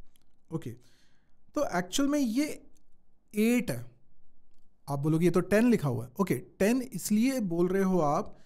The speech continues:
क्योंकि ये डेसिमल नंबर सिस्टम में इसको टेन बोलने की आदत पड़ चुकी है, पर यहाँ पर ये एट है। आप गिनती करोगे ना, तो ये एट है। ज़ीरो से सेवन के बाद क्या है?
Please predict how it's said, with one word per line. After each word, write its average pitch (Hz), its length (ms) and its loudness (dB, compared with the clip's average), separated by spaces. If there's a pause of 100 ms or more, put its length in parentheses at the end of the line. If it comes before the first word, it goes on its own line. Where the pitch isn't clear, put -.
(260)
क्योंकि 190 280 -2
ये 240 200 -2
डेसिमल 208 520 2
नंबर 240 240 2
सिस्टम 220 380 -2
में 247 200 0
इसको - 340 -2
टेन 233 320 2
बोलने 233 260 2
की 277 140 -2
आदत 202 540 0
पड़ 202 100 6
चुकी 190 340 0
है, 139 160 -2 (320)
पर 233 140 6
यहाँ 175 420 4
पर 262 200 4
ये 269 140 2
एट 226 500 2
है। - 260 -4 (1700)
आप 170 160 0
गिनती 180 300 0
करोगे 208 320 6
ना, 302 100 2
तो - 440 -10
ये 233 280 -10
एट 220 280 4
है। 139 220 -6
ज़ीरो 175 360 -2
से - 480 -8
सेवन 196 280 2
के 220 100 -2
बाद 226 220 0
क्या 233 160 2
है? 214 160 -2